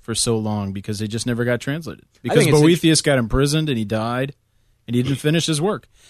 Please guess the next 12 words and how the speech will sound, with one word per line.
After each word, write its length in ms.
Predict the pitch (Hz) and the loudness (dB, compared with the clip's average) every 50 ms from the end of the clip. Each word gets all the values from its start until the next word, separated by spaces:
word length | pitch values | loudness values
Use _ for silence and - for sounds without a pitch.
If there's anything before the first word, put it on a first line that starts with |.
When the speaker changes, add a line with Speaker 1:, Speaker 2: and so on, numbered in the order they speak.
| _ - | _ -2
Speaker 1:
And 140 | 147 156 185 | 0 0 0
it, 120 | 190 _ _ _ | 0 _ _ _
it, 160 | - 156 - - | -12 -12 -10 -8
it's 160 | 160 156 - | -6 -4 -4
just, 280 | - 226 208 - - _ _ - | -2 -2 -2 -2 -4 _ _ -16
it's 200 | 165 143 - - | -8 -8 -6 -4
one 140 | 165 180 185 | -2 -2 0
of 60 | 170 | 2
those, 280 | 156 147 143 131 113 127 | 2 2 2 2 0 0
uh, 220 | 123 117 113 110 - | 0 0 0 0 0
hypotheticals 960 | 147 147 135 - 127 - - 139 139 135 120 - 107 95 92 95 - - - _ _ _ _ _ _ _ _ _ _ _ _ _ - | 0 0 0 -2 -6 -2 -2 0 0 0 -2 -6 -10 -12 -10 -10 -10 -10 -12 _ _ _ _ _ _ _ _ _ _ _ _ _ -4
that 280 | - 123 117 110 107 | -2 0 0 0 -2